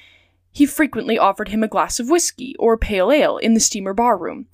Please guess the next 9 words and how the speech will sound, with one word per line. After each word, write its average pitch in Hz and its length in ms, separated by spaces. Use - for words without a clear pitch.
which - 280
Passepartout 254 600
never 233 300
failed 117 320
to - 100
accept - 480
with 247 240
graceful 226 480
alacrity, - 560